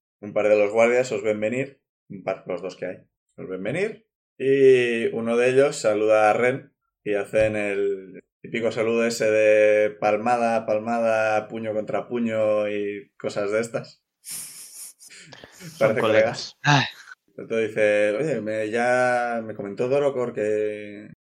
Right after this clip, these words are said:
Speaker 1: que ibais a avanzar un poco más y demás. O sea, ya nos ha avisado de que ibais a pasar.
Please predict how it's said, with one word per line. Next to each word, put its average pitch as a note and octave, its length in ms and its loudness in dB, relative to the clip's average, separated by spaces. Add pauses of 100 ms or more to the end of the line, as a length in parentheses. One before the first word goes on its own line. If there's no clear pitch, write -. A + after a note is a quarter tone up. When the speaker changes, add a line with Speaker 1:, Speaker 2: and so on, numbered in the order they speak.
Speaker 1:
que G2+ 120 -4
ibais A#2 300 -4
a A2+ 40 -4
avanzar A#2 340 -6
un A#2+ 80 -6
poco G#2+ 240 -4
más A#2 720 -4
y G2+ 540 -2
demás. B2+ 340 -6
O - 40 -20
sea, F#2+ 140 -10
ya F#2+ 80 -6
nos F#2+ 160 -14
ha G2 40 -6
avisado G2 320 -6
de F#2+ 80 -8
que G2 80 -4
ibais G2+ 340 -4
a G#2 80 -6
pasar. - 460 -8